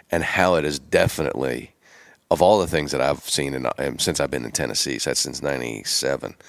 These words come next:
the transformation of these summer grasses for the, for the South,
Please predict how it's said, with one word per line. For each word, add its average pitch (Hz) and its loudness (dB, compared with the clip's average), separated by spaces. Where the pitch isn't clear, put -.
the - -6
transformation 78 0
of 69 -4
these 71 -2
summer 82 0
grasses 71 0
for 76 -4
the, 60 -4
for 76 -6
the - -6
South, 53 0